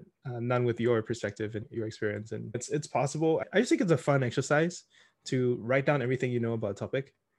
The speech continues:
and you just discover, like, it's a, it's a joy to, like, share stuff, and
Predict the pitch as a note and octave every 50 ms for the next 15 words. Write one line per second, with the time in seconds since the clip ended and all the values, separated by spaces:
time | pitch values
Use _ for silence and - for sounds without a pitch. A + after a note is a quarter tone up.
0 | _ _ _ _ _ _ _ - B2+ B2+ B2 B2+ D3 - C#3+ C3+ - C3 B2 A#2+
1 | C3+ C3 B2+ A#2 A2+ A2+ - B2 - - C3 A#2+ G#2+ G#2 - D3+ C#3 A#2+ A2+ A#2
2 | A#2+ A#2 - A#2 G#2 F#2+ F#2 - - G#2 G2+ G2+ G#2+ - - - F2 F2 - -
3 | G2+ G2+